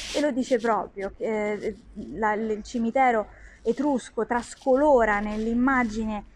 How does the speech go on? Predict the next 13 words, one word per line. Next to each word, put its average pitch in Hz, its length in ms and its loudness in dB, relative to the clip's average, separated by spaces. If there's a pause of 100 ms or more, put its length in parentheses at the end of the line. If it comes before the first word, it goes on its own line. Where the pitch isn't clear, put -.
(140)
finale 233 600 0
della 208 400 -2
tomba 247 360 2
dei 196 120 -4
Finzi 226 380 -8
Contini, 269 560 0
la 240 100 2
famiglia 208 540 -4 (420)
par-, 214 160 -4 (140)
parte 233 300 0
inventata, 220 680 2
parte 226 380 0
no, 226 200 2